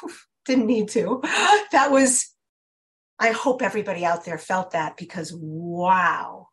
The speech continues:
the energy alone, I feel incredible right now. And the information, so beautiful. Um, we are here at the end, and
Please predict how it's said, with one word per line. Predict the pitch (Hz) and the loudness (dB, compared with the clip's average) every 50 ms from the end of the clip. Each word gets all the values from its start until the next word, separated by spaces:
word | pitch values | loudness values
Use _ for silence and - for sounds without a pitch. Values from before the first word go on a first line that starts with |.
| _ _ _ _ | _ _ _ _
the | - 202 185 190 | -14 -8 -6 -6
energy | 196 202 208 208 190 185 190 185 | -6 -4 -6 -6 -8 -8 -8 -8
alone, | 170 165 165 170 170 165 180 190 196 190 185 175 165 160 160 160 160 160 - _ _ _ _ _ _ _ _ _ | -8 -8 -8 -12 -10 -4 -2 -2 0 0 -2 -4 -6 -8 -8 -10 -10 -12 -14 _ _ _ _ _ _ _ _ _
I | - 185 185 180 180 175 170 170 165 165 - - _ - | 0 2 2 4 2 2 0 -4 -6 -10 -14 -18 _ -12
feel | 208 190 180 180 170 165 165 156 156 160 156 _ _ _ _ _ _ _ _ _ _ | -10 -6 -4 -2 -2 -2 -2 -2 -6 -10 -12 _ _ _ _ _ _ _ _ _ _
incredible | - 190 - - - - - 190 202 269 285 - - 156 - - _ _ _ _ _ | -12 -12 -12 -12 -14 -10 -4 -2 2 2 2 2 0 -6 -12 -16 _ _ _ _ _
right | - 165 165 151 - | -8 -6 -6 -6 -10
now. | 165 165 156 147 147 156 156 175 196 - _ _ | -8 -8 -6 -6 -6 -8 -10 -12 -14 -18 _ _
And | - 185 185 | -8 -6 -4
the | 185 190 | -4 -4
information, | 185 - - 202 190 190 190 190 190 185 - - 180 160 156 156 160 | -4 -4 -4 -4 -4 -2 -2 -2 -2 -4 -4 -6 -4 -4 -4 -6 -6
so | - - - - - - 277 294 302 262 220 | -8 -8 -8 -6 -2 2 4 4 4 4 2
beautiful. | 220 247 240 254 285 294 277 254 240 - - - - - - - _ _ - - - - - - - _ _ _ _ _ | -4 -2 0 2 4 4 4 2 0 -2 -8 -12 -12 -12 -14 -18 _ _ -20 -20 -20 -20 -20 -20 -20 _ _ _ _ _
Um, | - 214 214 208 202 196 190 196 202 - _ _ | 2 2 4 4 2 0 -2 -4 -4 -8 _ _
we | - 190 226 233 226 - | -10 -8 -6 -6 -4 0
are | 202 214 233 254 277 | 4 4 6 4 4
here | 269 - - 247 233 214 | 0 -2 0 2 2 2
at | 208 208 - | 2 0 -4
the | 190 180 175 - | -10 -12 -10 -8
end, | 180 170 160 160 160 160 175 185 190 - - _ _ _ _ _ _ _ _ _ _ _ _ _ _ _ - | -8 -6 -6 -6 -6 -6 -6 -8 -12 -14 -18 _ _ _ _ _ _ _ _ _ _ _ _ _ _ _ 0
and | 208 196 196 190 185 185 185 185 185 180 175 175 | 4 4 6 6 4 2 0 -2 -4 -6 -8 -10